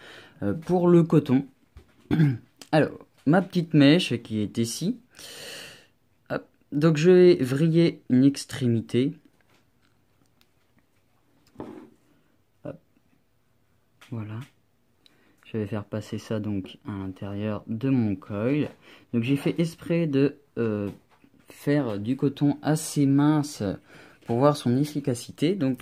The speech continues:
je vais prendre ma petite paire donc de ciseaux. Coupez toujours l'extrémité que vous avez, euh, vrillée, c'est très important.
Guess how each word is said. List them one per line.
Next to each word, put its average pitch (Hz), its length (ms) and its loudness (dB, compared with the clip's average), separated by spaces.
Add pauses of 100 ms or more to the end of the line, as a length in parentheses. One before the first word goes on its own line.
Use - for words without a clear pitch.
je 123 140 -4
vais 131 60 -2
prendre 120 280 -4
ma 127 140 0
petite 127 260 -12
paire 123 300 -4
donc 107 360 -6 (140)
de 123 140 -6
ciseaux. 123 600 -4 (1900)
Coupez 170 400 0
toujours 175 680 0
l'extrémité 151 960 0
que 147 120 -4
vous 127 280 -2
avez, 123 400 0
euh, 104 140 -4
vrillée, 113 580 -2
c'est - 260 -12
très - 240 -10
important. 117 460 -6